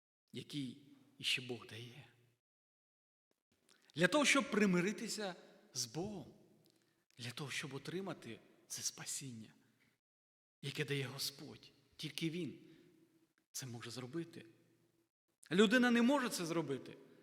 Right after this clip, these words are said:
а Бог може. Тому що Він віддав своє життя заради того, щоб кожен мав життя.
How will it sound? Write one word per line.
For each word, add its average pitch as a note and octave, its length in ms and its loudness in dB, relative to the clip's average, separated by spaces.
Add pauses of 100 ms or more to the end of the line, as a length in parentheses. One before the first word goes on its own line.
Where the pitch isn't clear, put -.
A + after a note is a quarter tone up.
(280)
а B2+ 80 -12
Бог A2 300 -14
може. - 340 -12 (3500)
Тому G3 240 6
що F#3 200 6
Він E3 220 2
віддав F#3+ 380 -2
своє G3 280 0
життя D3 460 -4 (1300)
заради E3+ 340 2
того, G#3 260 2
щоб C#3 380 -2
кожен F3+ 500 -4
мав A#2 260 -10 (220)
життя. A#2+ 540 -8